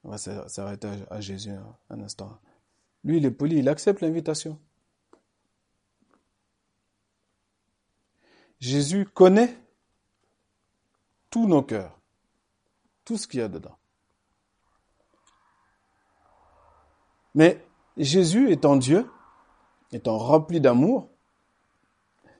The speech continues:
pour nous, bah, il nous dit pas tout de suite, dès qu'on vient à lui, il nous dit pas, il nous sort pas une fiche avec tous, tous nos défauts, toutes nos problématiques,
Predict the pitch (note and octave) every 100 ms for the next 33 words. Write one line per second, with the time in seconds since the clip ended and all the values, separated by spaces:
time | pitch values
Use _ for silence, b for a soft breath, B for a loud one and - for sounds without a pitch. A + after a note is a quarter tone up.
0 | _ _ B2+ C3 F3+ - _ _ _ _
1 | _ _ _ _ _ _ _ _ _ _
2 | _ _ _ _ - E3+ - D#3+ F3 D#3
3 | D#3+ C4 B3+ D#3+ - _ _ _ - D3+
4 | - C#4+ - _ _ _ _ _ _ _
5 | _ - D#3+ D#3+ C#3+ C3 B2 C#3 B3+ A3
6 | C#3+ C3+ C3+ C3+ F#3+ F3+ C#3 C3 C3+ B2
7 | G#3 F3 C3+ B3 - C3+ B2 - E3 E3+
8 | D#3+ D#3 E3+ D#3 C3 B2 F#3+ B3 - E3
9 | C#3+ C3+ C3 B2 A#2 A#2+ B2+ -